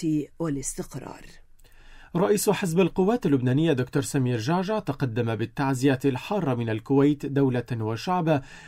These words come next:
Speaker 2: مشدداً على أن الكويت الشقيق وقف في كل المراحل إلى جانب لبنان وشعبه، ولفت جعجع إلى أن هذه الدولة تذكر بالخير في كل منطقة في بلدنا نتيجة مساهماتها في المجالات كافة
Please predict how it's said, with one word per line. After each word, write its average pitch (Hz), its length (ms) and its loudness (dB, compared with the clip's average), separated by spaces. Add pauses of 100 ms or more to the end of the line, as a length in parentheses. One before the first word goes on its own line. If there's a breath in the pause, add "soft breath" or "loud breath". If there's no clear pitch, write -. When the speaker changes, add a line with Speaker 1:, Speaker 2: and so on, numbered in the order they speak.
(100)
Speaker 2:
مشدداً 170 540 0
على 123 220 0
أن 160 100 -2
الكويت 143 520 2
الشقيق 165 580 -2 (240 soft breath)
وقف 139 380 0
في 131 200 -2
كل 196 280 -2
المراحل 131 540 0
إلى 127 260 -2
جانب 139 320 0
لبنان 127 380 0
وشعبه، 123 720 -4
ولفت 123 540 -4
جعجع 131 400 -2
إلى 123 200 -4
أن 135 120 -2
هذه 127 340 -4
الدولة 139 460 -2 (640 soft breath)
تذكر 196 340 4
بالخير 175 480 0
في 143 180 -2
كل 185 280 0
منطقة 135 600 -2
في 147 200 -2
بلدنا 127 520 0
نتيجة 131 460 -4
مساهماتها 127 1040 -4
في 143 140 -4
المجالات 120 560 -4
كافة 139 640 -4